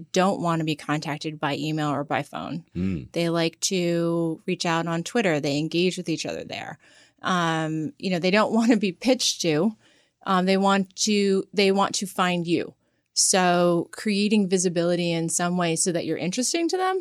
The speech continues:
Speaker 2: Mm.
Speaker 1: um, is, is where you have to be creative in your approach.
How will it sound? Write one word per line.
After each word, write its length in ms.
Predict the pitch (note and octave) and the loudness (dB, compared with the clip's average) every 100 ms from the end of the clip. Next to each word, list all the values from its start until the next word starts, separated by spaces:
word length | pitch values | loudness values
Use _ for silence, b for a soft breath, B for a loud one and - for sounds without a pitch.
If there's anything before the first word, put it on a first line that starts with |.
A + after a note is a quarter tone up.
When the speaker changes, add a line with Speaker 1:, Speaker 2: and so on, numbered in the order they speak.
| - | -4
Speaker 2:
Mm. 300 | - F#3+ E3 | -4 -2 -2
Speaker 1:
um, 380 | G3 F3+ F3 E3+ | 0 2 0 0
is, 360 | F3 E3+ - - | -2 0 0 -2
is 500 | F3 E3+ E3 - - | -2 -2 -2 -4 -8
where 200 | F#3 F3+ | -4 0
you 140 | F3+ F#3 | 0 0
have 160 | E3 | -2
to 80 | - | -2
be 100 | D3+ | -6
creative 460 | D#3 E3+ E3 D#3+ D#3 | -6 -4 -2 -2 -4
in 80 | D3 | -6
your 100 | C3+ | -6
approach. 440 | - F2 - | -6 -6 -6